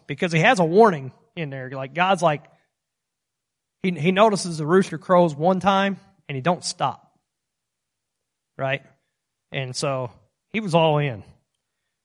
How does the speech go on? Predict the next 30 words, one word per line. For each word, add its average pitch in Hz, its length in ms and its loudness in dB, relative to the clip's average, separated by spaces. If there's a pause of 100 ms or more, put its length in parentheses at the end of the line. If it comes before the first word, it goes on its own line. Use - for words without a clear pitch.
(180)
And 156 100 -4
says, 175 220 4
"And 180 340 -2
after 240 300 2
an 185 320 0
interval 151 680 0
of 131 120 -2
about 135 280 0
an 131 140 -8
hour, 143 460 -4
still 165 340 2
another 156 480 2
insisted, 143 640 -4
saying, 131 400 -2
'Certainly 156 480 0
this 160 300 0
man 151 300 2
also 151 420 2
was 143 260 -2
with 170 220 0
him, 104 260 -8 (720)
for 139 140 -4
he 226 340 4
too 208 380 4
is 160 180 4
a 151 80 6
Galilean.' 156 960 2 (600)
But 156 160 0
Peter 214 320 2
said, 160 600 2